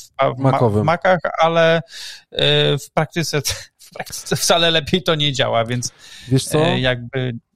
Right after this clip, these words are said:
Speaker 1: nie ma żadnej różnicy.
Speaker 2: Patrzę na tą klawiaturę, teraz sobie ją tutaj trochę powiększyłem i to też wrzucę. Tutaj zwróć uwagę, chyba różnica jedyna jest taka, że nie masz tego klawiszu,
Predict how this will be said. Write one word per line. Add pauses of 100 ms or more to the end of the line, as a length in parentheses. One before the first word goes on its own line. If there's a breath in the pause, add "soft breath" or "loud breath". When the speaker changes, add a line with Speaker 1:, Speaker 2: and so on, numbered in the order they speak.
Speaker 1:
nie
ma
żadnej
różnicy.
Speaker 2:
Patrzę
na
tą
klawiaturę,
teraz
sobie
ją
tutaj
trochę
powiększyłem
i
to
też
wrzucę. (380 loud breath)
Tutaj
zwróć
uwagę,
chyba
różnica (140)
jedyna
jest
taka,
że
nie
masz
tego
klawiszu,